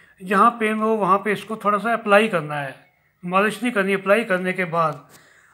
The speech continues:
आप पाँच सात मिनट ये लाइट से आप उसको हीटिंग दे दीजिए, इसे ज़्यादा नहीं देनी। तो जैसे ही आप हीट देंगे उनको बहुत ही फ़ायदा होगा।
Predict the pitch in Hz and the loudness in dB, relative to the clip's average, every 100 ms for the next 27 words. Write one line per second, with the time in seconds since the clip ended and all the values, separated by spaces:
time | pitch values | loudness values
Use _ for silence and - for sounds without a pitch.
0 | - 202 202 233 233 - _ _ _ _ | -2 6 6 6 2 -12 _ _ _ _
1 | _ - 220 226 - 202 202 202 202 180 | _ -10 -8 -8 -6 0 2 0 -2 -4
2 | 170 - - _ _ _ _ 202 226 233 | -4 -10 -20 _ _ _ _ -4 0 0
3 | 240 226 - _ _ _ _ - 220 180 | 0 -6 -20 _ _ _ _ -14 -6 -2
4 | 220 220 220 208 208 208 185 - 190 165 | -2 -2 -6 -4 -4 -6 -10 -6 -4 -4
5 | 214 190 175 175 180 185 185 - _ _ | -6 -4 -6 -6 -8 -8 -10 -20 _ _
6 | _ _ _ _ _ _ _ _ _ _ | _ _ _ _ _ _ _ _ _ _
7 | _ _ 208 208 208 185 190 180 180 190 | _ _ -12 -6 -2 -2 -2 -4 -4 -6
8 | 208 - _ _ _ _ _ _ _ _ | -10 -16 _ _ _ _ _ _ _ _
9 | _ _ - 196 190 196 185 190 233 233 | _ _ -10 -8 -6 -8 -6 -6 -4 -6
10 | 180 202 196 185 190 208 208 202 - _ | -4 -6 -4 -6 -4 -2 -4 -8 -20 _
11 | _ _ _ _ _ 208 208 226 185 170 | _ _ _ _ _ -10 -6 -6 -6 -4
12 | 208 233 240 175 180 175 143 127 127 | -4 -4 -6 -4 -4 -2 -4 -8 -16